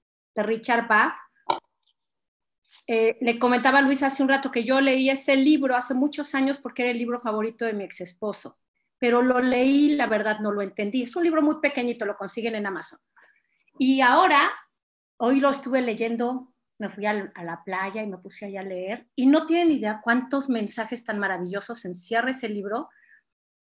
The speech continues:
y, y me empezaron a caer veintes,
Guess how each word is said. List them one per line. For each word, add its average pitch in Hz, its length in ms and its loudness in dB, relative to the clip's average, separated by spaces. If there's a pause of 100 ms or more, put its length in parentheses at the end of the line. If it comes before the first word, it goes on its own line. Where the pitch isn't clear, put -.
(320)
y, 233 420 0
y 240 100 -2
me 233 140 4
empezaron 254 400 2
a 330 100 2
caer 269 320 2
veintes, 262 920 0